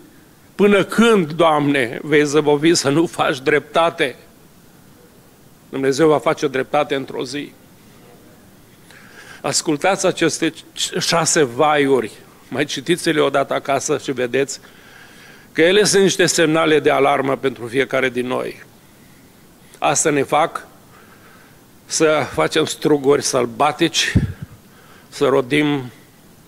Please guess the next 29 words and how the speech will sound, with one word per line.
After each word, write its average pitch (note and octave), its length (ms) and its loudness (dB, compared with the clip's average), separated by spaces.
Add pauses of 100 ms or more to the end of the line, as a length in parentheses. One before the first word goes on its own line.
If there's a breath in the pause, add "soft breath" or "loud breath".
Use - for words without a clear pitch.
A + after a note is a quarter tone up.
(160)
ce C3 160 -2
nu C#3+ 280 0
vrea D#3+ 180 0
Dumnezeu C#3 440 0
să C3+ 180 -4
culeagă C3 440 0
de B2 120 -2
la B2 140 0
noi D3 340 -2 (1500 soft breath)
și - 80 -12
ne B2+ 80 -2
facem D3 320 0
să D3+ 160 0
grăbim D3+ 600 2 (220 loud breath)
ziua C#3+ 340 2
mare C#3 320 2
a C3+ 40 0
judecății C#3 600 0
Domnului, C#3+ 420 2
care C#3 200 0
va B2+ 140 0
veni C#3 300 0
peste C3+ 320 -2
toate C3+ 400 0
ființele C3 640 -4
din B2 220 -4
lumea B2+ 240 0
aceasta. A#2+ 520 -4 (2000 loud breath)
Ehm, C#3 400 0